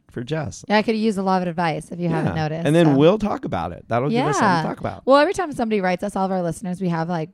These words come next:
Speaker 2: brought it up on the
Speaker 1: Yeah.
Speaker 2: show. So, yeah, we engaged with you guys. Follow us on Twitter, Facebook, Instagram, Singling
Speaker 1: Yeah.
Speaker 2: Podcast.
Speaker 1: And maybe it, we'll even bring someone on the show.
Speaker 2: We would like that.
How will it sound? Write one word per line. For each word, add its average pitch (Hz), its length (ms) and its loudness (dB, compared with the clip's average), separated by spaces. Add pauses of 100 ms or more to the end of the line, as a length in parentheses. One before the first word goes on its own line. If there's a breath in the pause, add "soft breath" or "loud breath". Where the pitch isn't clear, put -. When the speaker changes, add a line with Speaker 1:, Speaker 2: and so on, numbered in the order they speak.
Speaker 2:
brought 151 220 -6
it 151 80 -6
up 208 260 -4
on 160 100 -6
the 160 80 -6
Speaker 1:
Yeah. - 120 -4
Speaker 2:
show. 220 600 -2 (260 soft breath)
So, 214 140 -6
yeah, 233 280 -2
we 202 180 -2
engaged 214 560 -6
with 214 160 -8
you 208 80 -8
guys. 294 460 -10
Follow 185 220 0
us 233 280 -4
on 175 180 -10
Twitter, 208 380 -8 (180)
Facebook, 208 440 -4 (100)
Instagram, 220 600 -6
Singling 185 420 -6
Speaker 1:
Yeah. 262 100 -2
Speaker 2:
Podcast. 240 460 -4 (140)
Speaker 1:
And 123 140 0
maybe 135 380 0
it, 123 240 -4 (100)
we'll 113 320 -2
even 117 240 -4
bring 107 180 -6
someone 107 240 -8
on 98 120 -6
the 98 60 -8
show. - 200 -8 (800)
Speaker 2:
We 214 100 4
would 196 120 2
like 180 200 -4
that. 156 260 -6